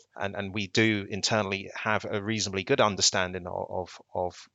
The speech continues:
the complexity. So we, we're pretty confident there, but nevertheless, it's a fast moving space,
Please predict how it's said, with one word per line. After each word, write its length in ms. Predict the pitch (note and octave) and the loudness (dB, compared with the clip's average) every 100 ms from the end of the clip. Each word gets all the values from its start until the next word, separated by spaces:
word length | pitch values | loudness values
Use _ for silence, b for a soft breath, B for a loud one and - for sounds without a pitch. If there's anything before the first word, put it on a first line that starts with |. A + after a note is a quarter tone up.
| _ _ | _ _
the 80 | A2+ | -12
complexity. 600 | - - F#2+ - - F#2 | -6 -4 -4 -4 -2 0
So 180 | A2 | 2
we, 160 | F#2+ G#2 | 0 -4
we're 140 | G2+ G2 | -4 -4
pretty 280 | - B2+ A2 | 0 0 2
confident 520 | A2+ G#2 - F#2+ F2+ | 2 0 -2 -6 2
there, 300 | F#2+ A#2 C3 b b | 2 2 -2 b b
but 120 | A2 | 2
nevertheless, 680 | G#2+ A2 G2 G2+ G2 F#2+ - B B | 4 4 4 4 4 4 2 B B
it's 180 | G#2+ - | -2 0
a 40 | G#2+ | -2
fast 460 | - A#2+ A2 - | 4 6 8 6
moving 300 | G#2 F#2+ F#2+ | 2 -4 0
space, 560 | - - G2+ G#2 - | 2 4 2 4 4